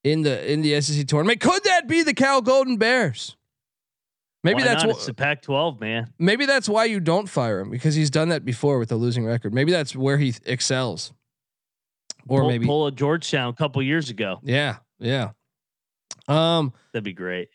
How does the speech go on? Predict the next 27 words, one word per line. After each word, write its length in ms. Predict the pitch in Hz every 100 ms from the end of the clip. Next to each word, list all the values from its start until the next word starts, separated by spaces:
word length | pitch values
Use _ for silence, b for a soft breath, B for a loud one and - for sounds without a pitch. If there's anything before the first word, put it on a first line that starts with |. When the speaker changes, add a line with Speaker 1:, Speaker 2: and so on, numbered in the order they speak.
| -
Speaker 1:
so 400 | - 226 262 202
Speaker 2:
sixteen 460 | 175 - 143 135
threes. 440 | 120 110 101 92 - _ -
<laughs> 240 | - 269 -
Speaker 1:
so 220 | - 196
my 160 | 196 220
lock 280 | 214 220 -
record, 340 | 156 156 156
I, 360 | 156 160 165 170
I'm 120 | 165
waiting 260 | 185 196
on 160 | 175 151
Ball 220 | 151 160
State. 440 | 143 - 156 139 -
Cal 300 | 156 170 165
looks 220 | 156 156
like 160 | 143
it's 140 | 131 135
already 220 | 139 135
a 40 | 131
done 240 | 135 131
deal 160 | 127 135
'cause 120 | 123
I 40 |
have 120 | 113 -
Cal 180 | 131
plus 220 | 123 113